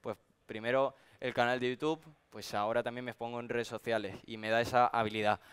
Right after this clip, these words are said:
Luego, por otro lado, el, todo realmente está conectado con páginas web. Primero hice seo, luego hice el software de seo, que estaba hecho con inteligencia artificial, me metí más en la inteligencia artificial y terminé montando QuickTalk y ahora haciendo distintas cosillas más.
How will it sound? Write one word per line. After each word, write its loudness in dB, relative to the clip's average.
Luego, 2
por 2
otro 0
lado, 8
el, 4
todo 2
realmente 4
está 4
conectado 0
con -2
páginas 6
web. 0
Primero -2
hice 0
seo, 2
luego -2
hice -4
el -4
software -2
de 0
seo, 0
que -2
estaba 4
hecho -4
con -6
inteligencia -4
artificial, 2
me -6
metí -2
más -2
en -8
la -4
inteligencia 0
artificial 0
y -6
terminé -8
montando -6
QuickTalk -6
y -2
ahora 2
haciendo -4
distintas -6
cosillas -6
más. 0